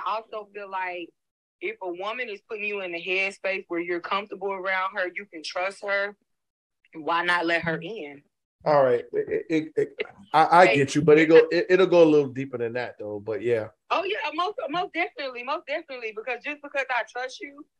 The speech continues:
Speaker 1: and I'm comfortable around you, that don't mean I'm finna tell you all my business.
Speaker 2: Okay.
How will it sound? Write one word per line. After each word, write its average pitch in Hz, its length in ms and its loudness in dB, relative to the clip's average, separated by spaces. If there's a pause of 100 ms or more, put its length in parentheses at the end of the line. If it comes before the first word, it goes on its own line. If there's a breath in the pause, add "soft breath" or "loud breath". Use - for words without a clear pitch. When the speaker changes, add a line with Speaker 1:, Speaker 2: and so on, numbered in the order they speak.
(220)
Speaker 1:
and 208 120 -4
I'm 220 180 -4
comfortable 247 360 -8
around 226 300 -4
you, 214 100 -12
that 226 160 -4
don't 226 120 -4
mean 214 200 -6
I'm 208 100 -2
finna 202 260 -10
tell 208 180 -4
you 196 160 -4
all 185 140 0
my 170 140 -4
business. 190 500 -8
Speaker 2:
Okay. 139 340 0